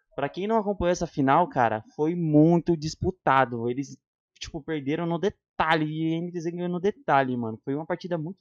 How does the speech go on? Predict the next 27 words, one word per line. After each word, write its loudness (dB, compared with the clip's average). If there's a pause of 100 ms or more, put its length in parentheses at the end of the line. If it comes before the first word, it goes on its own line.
(120)
foda. -2 (560)
Muito -4
foda 0
mesmo. 2
Acho -2
que -20
foi 2
a 2 (340)
partida -4
mais -8 (120)
da 4
hora 6
que -10
eu 0
assisti -6
de -10
competitiva -8
do -6
B -2
F -8
quatro, -4
assim, -10
mano. -8 (420)
De -20 (100)
todas. -6 (260)
Todas. -6 (500)
É, 2